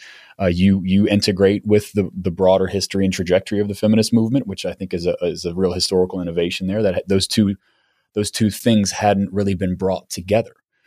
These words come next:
So what kind of picture do we get when we bring in these demands for a social welfare state with the more traditional demands of, uh, second wave feminism?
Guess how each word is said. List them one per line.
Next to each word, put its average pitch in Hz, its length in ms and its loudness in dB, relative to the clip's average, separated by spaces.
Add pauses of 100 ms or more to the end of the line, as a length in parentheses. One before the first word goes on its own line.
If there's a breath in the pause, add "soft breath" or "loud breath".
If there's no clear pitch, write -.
So 110 340 0
what 127 220 0
kind 151 160 0
of - 100 -2
picture 147 260 -2
do 117 140 2
we 110 100 2
get 110 260 2
when 101 140 -4
we 98 100 -4
bring 107 400 0
in 104 520 -2 (360)
these 92 300 -2
demands 98 680 0
for 90 260 -4
a - 220 -6
social 104 360 -2
welfare 98 440 -2
state - 480 -10 (260)
with 98 440 0
the 98 160 0
more 95 240 2
traditional 92 680 0
demands 82 600 -4
of, 87 600 -4
uh, 110 120 -14
second 101 320 -6
wave 98 140 -6
feminism? 101 420 -16